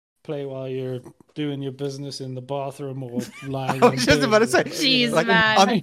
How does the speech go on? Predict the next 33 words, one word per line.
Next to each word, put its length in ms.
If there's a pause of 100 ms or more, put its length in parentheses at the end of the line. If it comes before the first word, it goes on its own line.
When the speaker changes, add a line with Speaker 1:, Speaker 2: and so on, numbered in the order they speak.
Speaker 1:
<laughs> 340
Yeah. 180
Speaker 2:
on, 140 (100)
on 160
the 80
pooper, 640
yeah? 340 (240)
Speaker 1:
Yeah. 200
Speaker 2:
Very 240
much 220
Speaker 3:
Ah. 40
Speaker 2:
so. 280 (540)
<laughs> 100 (300)
Speaker 1:
We 100
should 160
Speaker 2:
It 40
Speaker 1:
write 180
Speaker 2:
looks 160
like 100
Speaker 1:
something. 320
Games 440
to 100
play 220
on 180
the 100
pooper. 520 (280)
Speaker 2:
<laughs> 1040
Speaker 3:
Please, 400
no. 480
Speaker 2:
<laughs> 1600
First 440
up 200
is 160